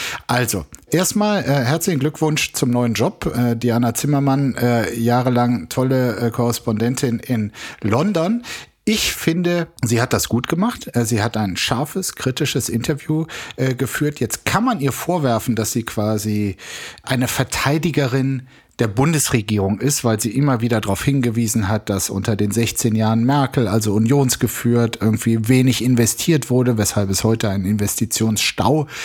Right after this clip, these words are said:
gibt. Und, ich sag mal, die, <laughs> ich würde das auch so sehen, dass die Reformbereitschaft, äh, unter Merkel also massiv unterausgeprägt war. So, und das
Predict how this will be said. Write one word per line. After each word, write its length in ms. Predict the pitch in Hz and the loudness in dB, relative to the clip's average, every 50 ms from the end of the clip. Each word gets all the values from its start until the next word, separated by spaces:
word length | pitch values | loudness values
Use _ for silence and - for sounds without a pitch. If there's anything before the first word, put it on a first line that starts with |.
| - - - - - - | -8 -8 -10 -10 -6 -2
gibt. 380 | - 139 135 139 - - - | -2 -2 -2 -2 -6 -10 -8
Und, 420 | - - 110 113 110 113 104 - - | -4 -2 0 0 0 0 -2 -2 -4
ich 160 | 107 101 107 | -4 -4 -4
sag 120 | - 104 | -2 -2
mal, 100 | 104 104 | 0 0
die, 220 | 98 101 104 98 - - - - - - - - | 0 -2 -2 -4 -6 -10 -16 -20 -20 -20 -20 -10
<laughs> 440 | - - - - - - 113 - - | -4 -2 0 0 2 2 0 -2 -2
ich 180 | - - - | -4 -4 -2
würde 200 | - 120 113 117 | -2 0 0 0
das 200 | 104 107 98 - | 0 0 -2 -2
auch 160 | - 131 160 - | 0 0 0 0
so 120 | - 113 | 0 0
sehen, 280 | 101 107 113 113 113 110 | 0 2 2 2 2 0
dass 200 | 110 104 - - | 0 -2 -2 -2
die 160 | - 110 104 | -2 -2 -2
Reformbereitschaft, 1120 | 104 107 101 - - 107 117 123 120 117 104 104 107 110 - - 117 110 107 - - - 101 | -2 -2 -2 -2 0 0 0 0 -2 -2 -2 -2 -2 -4 -2 -2 -2 -4 -4 -4 -8 -10 -6
äh, 260 | 98 113 113 107 107 - - - - - - - - - | -4 -2 -2 -4 -4 -8 -12 -12 -10 -10 -10 -10 -6 -4
unter 280 | 123 127 127 139 120 | -2 -2 0 0 0
Merkel 420 | 113 113 113 120 - - - 123 110 | 2 2 2 2 0 0 -2 -2 -2
also 400 | - 123 113 117 120 117 101 - - - - | -2 -2 -2 0 0 -2 -2 -4 -8 -14 -12
massiv 540 | - 139 139 151 160 - - 175 139 113 - | -4 -2 0 0 0 0 0 0 -2 -2 -2
unterausgeprägt 1000 | - 170 175 - 135 92 92 104 104 - - 107 - - - 101 104 107 - - | -2 -2 -2 -2 -2 -2 -2 -2 -4 -4 -4 -6 -6 -4 -4 -4 -4 -4 -4 -2
war. 180 | 101 117 147 151 - - - - | -2 -2 -2 -4 -6 -10 -10 -4
So, 140 | - 170 156 | -2 0 0
und 160 | 147 147 - | 0 0 0
das 300 | 190 185 - - - 139 | 0 0 0 -2 -4 -4